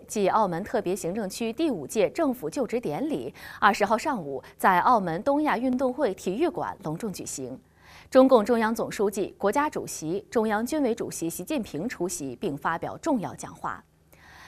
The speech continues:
他指出，澳门回归祖国二十年来，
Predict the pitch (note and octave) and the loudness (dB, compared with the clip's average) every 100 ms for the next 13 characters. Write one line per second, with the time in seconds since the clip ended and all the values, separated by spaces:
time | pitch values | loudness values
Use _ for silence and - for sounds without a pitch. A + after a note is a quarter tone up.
0 | - - G3+ D#3+ - F3 E3+ - - - | 0 4 4 2 -2 -4 -4 -10 -18 6
1 | C#4+ A3+ G3 A3 F#3+ G3+ B3 B3 E3 - | 8 8 4 4 2 4 2 2 -6 0
2 | E3+ G#3+ C4 G#3+ E3+ D3+ D#3 B2 A#2+ | 2 4 0 0 -4 -6 -6 -8 -8